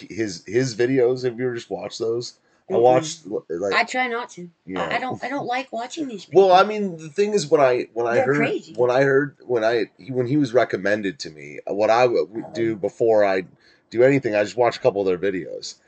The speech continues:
Speaker 1: and I, I, I was kooky again.
Speaker 2: I have, wait, oh, Chuck Pierce. You ever heard Chuck Pierce? I have, okay, so I have a thing by Kevin Sadai that, where I did watch a big, uh, like a,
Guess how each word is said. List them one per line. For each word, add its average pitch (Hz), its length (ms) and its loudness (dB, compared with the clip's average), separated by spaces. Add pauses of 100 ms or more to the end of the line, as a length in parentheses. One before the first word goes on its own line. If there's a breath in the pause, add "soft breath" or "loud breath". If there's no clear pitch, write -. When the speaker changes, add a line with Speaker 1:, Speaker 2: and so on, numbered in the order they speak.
(160)
Speaker 1:
and 101 140 -4
I, 107 220 2 (100)
I, - 260 -10
I 120 40 0
was 123 140 -4
kooky - 640 -6
again. 220 200 0
Speaker 2:
I 214 60 4
have, 247 880 0
wait, 208 280 -4 (180)
oh, 214 260 6
Chuck 254 340 -6
Pierce. 269 340 -6
You 208 120 -6
ever 196 120 -8
heard 202 160 -6
Chuck - 240 -10
Pierce? 208 420 -8
I 214 180 -2
have, 240 340 0
okay, 220 240 -4
so 208 160 -4
I 226 100 0
have 269 280 -4
a 226 40 -18
thing 247 240 -10
by 208 200 2
Kevin 208 320 -4
Sadai 185 500 -4 (680)
that, 190 380 2
where 202 140 4
I 202 120 6
did 233 200 -4
watch 190 480 -4 (500)
a 208 120 4
big, 277 400 0
uh, 233 140 2
like 226 220 2
a, 208 320 -2